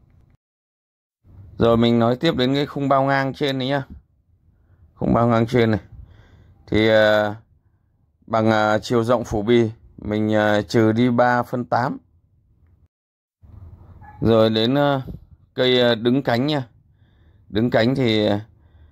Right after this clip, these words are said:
mình cắt, ờ, hai cây trơn và, ờ, bốn cây móc.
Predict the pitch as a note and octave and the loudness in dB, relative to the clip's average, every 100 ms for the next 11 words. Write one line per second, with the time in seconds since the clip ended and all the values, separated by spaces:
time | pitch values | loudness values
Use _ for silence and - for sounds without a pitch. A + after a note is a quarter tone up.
0 | _ - G#2+ D#3 D3+ B2 A#2+ A#2 A2+ A2+ | _ -6 -2 -2 -2 0 0 0 -2 -4
1 | B2+ B2 C3+ B2 C#3 B2+ A#2 A2+ G#2 G2 | -4 -4 -6 -2 -2 -2 -2 -2 -2 -2
2 | F#2+ _ _ _ _ _ _ - E2+ F2+ | -6 _ _ _ _ _ _ -4 -2 0
3 | A2 C#3 D#3+ C3+ E3 - | 0 0 2 2 0 -4